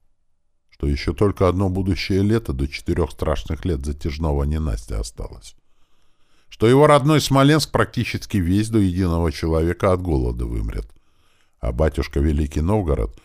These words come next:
в общих скудельницах будет десятками тысяч своих горожан хоронить. Что случаи жуткого каннибализма будут вовсе не редки на русской земле. Что жуть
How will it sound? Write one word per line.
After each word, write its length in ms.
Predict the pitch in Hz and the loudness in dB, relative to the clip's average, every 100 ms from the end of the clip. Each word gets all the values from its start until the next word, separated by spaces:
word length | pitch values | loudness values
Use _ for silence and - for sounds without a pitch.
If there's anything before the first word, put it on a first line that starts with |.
| _ _ - | _ _ 0
в 60 | |
общих 340 | 113 127 123 - | 4 4 2 0
скудельницах 800 | - 110 117 131 110 90 85 | 2 4 6 6 4 2 -2
будет 420 | 87 110 110 107 - - - | 0 2 0 -2 -8 -20 -12
десятками 920 | 69 71 117 - - 135 - - 117 113 | -8 0 0 2 4 4 4 0 2 2
тысяч 480 | - 69 - 57 | 0 -4 -4 -6
своих 320 | - 64 60 60 | -4 -2 -2 -2
горожан 440 | 64 67 57 50 | -2 -2 -2 -6
хоронить. 600 | - 58 58 50 - - - _ _ _ _ _ _ _ _ _ _ _ _ _ - | -4 -6 -4 -6 -10 -14 -20 _ _ _ _ _ _ _ _ _ _ _ _ _ -8
Что 220 | - 104 | 0 2
случаи 380 | 147 160 - 135 | 6 4 6 6
жуткого 440 | 117 139 139 123 | 6 2 2 2
каннибализма 720 | 127 120 117 120 131 135 120 | 2 2 4 4 4 4 2
будут 360 | 107 110 110 113 | 2 0 0 2
вовсе 300 | 110 - 117 | 0 0 0
не 140 | 113 | 2
редки 340 | 113 117 - 60 | 2 -2 -4 -4
на 160 | 58 | -4
русской 360 | 52 50 - 57 | -6 -8 -8 -8
земле. 480 | 57 52 50 - - _ _ _ _ _ _ _ _ _ _ _ | -6 -8 -8 -10 -16 _ _ _ _ _ _ _ _ _ _ _
Что 300 | - - 69 | -12 -4 -2
жуть 400 | 71 95 110 - | 0 0 -2 -6